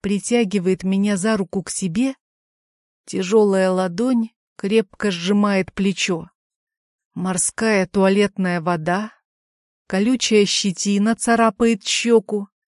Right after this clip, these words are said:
Мои прикрытые веки подрагивают. Он не будет ночи ждать. Паника. Почти животная. Мятное, мокрое дыхание раздражающе щекочет ушную раковину.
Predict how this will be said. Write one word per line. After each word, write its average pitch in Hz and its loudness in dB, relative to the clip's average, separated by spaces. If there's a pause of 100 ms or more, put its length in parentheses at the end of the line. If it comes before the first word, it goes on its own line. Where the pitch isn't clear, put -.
(480)
Мои 190 -4
прикрытые 196 -4
веки 202 -2
подрагивают. 180 -2 (360)
Он 220 0
не 233 4
будет 202 -2
ночи 208 2
ждать. 185 0 (760)
Паника. 180 -4 (640)
Почти - -2
животная. 190 2 (760)
Мятное, 190 -2
мокрое 196 0
дыхание 190 0 (380)
раздражающе 196 -2
щекочет - -2
ушную 202 0
раковину. 180 -2